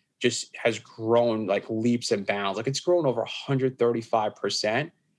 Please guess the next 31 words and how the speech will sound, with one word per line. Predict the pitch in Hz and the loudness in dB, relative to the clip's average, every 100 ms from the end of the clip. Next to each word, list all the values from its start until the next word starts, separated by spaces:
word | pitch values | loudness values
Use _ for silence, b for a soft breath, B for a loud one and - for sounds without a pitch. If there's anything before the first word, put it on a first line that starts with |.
| _ | _
between | - 113 - 127 117 | -4 -2 2 2 2
July | 117 113 113 123 | 2 2 2 4
of | 123 113 | 2 2
last | 110 113 117 - | 0 0 -2 -2
year | 123 | 0
of | 120 | 0
twenty | - 120 | -2 -2
twenty | 117 - 120 135 151 143 | -2 -2 0 0 -2 -2
through | 127 117 | 0 2
December | 110 - 107 95 | 0 -2 -2 -4
of | 101 | -8
twenty | - - | -8 -10
twenty. | - 104 - - | -6 -6 -6 -4
So | 123 113 b b b - | -2 -2 b b b 0
we | 165 | 4
didn't | 185 131 | 4 4
imagine | 117 107 120 139 147 | 2 2 2 2 2
that | 127 | 2
it | 113 | 0
could | - | -2
take | 110 113 110 | 0 0 2
off | 104 120 107 | 2 2 -2
as | 104 | -2
well | 104 107 | 0 0
as | - | -4
it | 92 | -4
did, | 107 123 131 | 0 0 0
but | |
it's | 110 | -4
been | - 117 | -2 -4
ph-, | - | -6